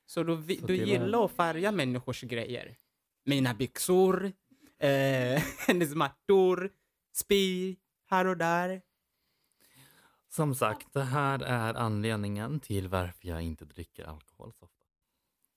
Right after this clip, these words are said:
Speaker 1: Är det enda?
Speaker 2: Va?
Speaker 1: Jag sa ingenting. Fortsätt. <laughs>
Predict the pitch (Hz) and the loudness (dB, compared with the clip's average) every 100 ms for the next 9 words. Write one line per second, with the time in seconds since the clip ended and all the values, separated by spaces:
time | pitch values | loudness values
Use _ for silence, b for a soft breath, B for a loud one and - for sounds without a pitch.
0 | _ - 175 - 220 196 190 196 _ _ | _ -20 -20 -20 -18 -18 -18 -20 _ _
1 | _ _ _ _ _ _ _ _ _ - | _ _ _ _ _ _ _ _ _ -12
2 | 90 82 127 151 _ _ _ - - 123 | -8 -8 -8 -14 _ _ _ -20 -20 -18
3 | 120 - 165 147 123 123 120 127 - _ | -18 -16 -14 -14 -14 -16 -16 -16 -18 _
4 | _ _ _ _ _ - 151 - 151 - | _ _ _ _ _ -12 -10 -8 -12 -14
5 | - _ _ _ _ _ _ _ _ - | -20 _ _ _ _ _ _ _ _ -4
6 | - 440 - - - 427 - 453 - 392 | 0 2 4 2 4 2 4 0 0 -4
7 | - 339 - 349 - 330 _ - - _ | 0 -4 -2 -6 -2 -6 _ -20 -20 _
8 | _ - 330 302 254 | _ -14 -10 -6 -6